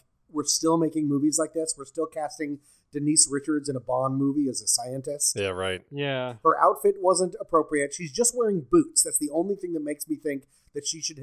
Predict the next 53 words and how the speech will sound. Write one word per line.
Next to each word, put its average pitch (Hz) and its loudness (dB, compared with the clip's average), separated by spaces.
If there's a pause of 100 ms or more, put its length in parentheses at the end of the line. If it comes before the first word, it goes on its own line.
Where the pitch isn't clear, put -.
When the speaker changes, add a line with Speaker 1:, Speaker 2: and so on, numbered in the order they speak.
(100)
Speaker 1:
be 151 0
on 139 2
the 135 -4
ground. 120 -4 (460)
And, 143 -4 (440)
yeah, 151 -10 (260)
I 147 -14
was 135 -8
just 123 -12
very 143 -4
disappointed 127 -10
by - -20
that. - -20 (280)
Speaker 2:
This 131 0
is 143 2
like 110 4
Michael 120 4
Bay 107 2
casting 85 -8
is 95 -10
what 95 -8
that 98 -4
was. 92 -8
It 208 4
was 285 4
Speaker 1:
Yes. - 2
Speaker 2:
just, - 2
it 127 -8
was, 104 -2
Speaker 1:
Yes. 170 2
Speaker 2:
it 113 0
was - -2
terrible 143 2 (100)
acting, 107 -4
uh, 101 -4
terrible 123 -2
choice. 107 0 (380)
Uh, 117 -2
I 151 -2
shouldn't 233 -2
say 214 2
terrible 123 2
acting. 120 -2
I 135 -4
just 160 0
feel 202 2
like 185 -2
her 175 -2
script, 208 -2
I 165 -8
mean, 160 -2
everything 170 -4
about 156 0